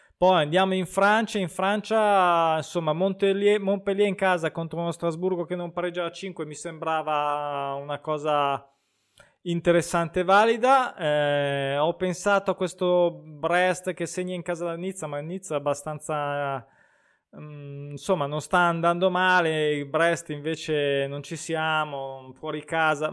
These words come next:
in casa, queste, queste squadre che non hanno vinto, che han vinto e poi non hanno più vinto da, da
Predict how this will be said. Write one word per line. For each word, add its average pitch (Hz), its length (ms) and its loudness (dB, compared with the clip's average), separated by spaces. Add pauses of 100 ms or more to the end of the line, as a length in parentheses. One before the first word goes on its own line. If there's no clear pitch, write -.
(120)
in 175 220 -6
casa, 196 540 6
queste, 190 380 -4
queste 202 260 -10
squadre 156 680 -10 (800)
che 147 60 -12
non 160 160 -10
hanno 196 240 -2
vinto, 190 560 0
che 156 100 -8
han 156 160 -4
vinto 180 580 2
e 175 80 2
poi 180 160 -4
non 180 160 -6
hanno 180 220 -4
più 175 160 -2
vinto 180 460 -4
da, 160 180 -2
da 156 180 -2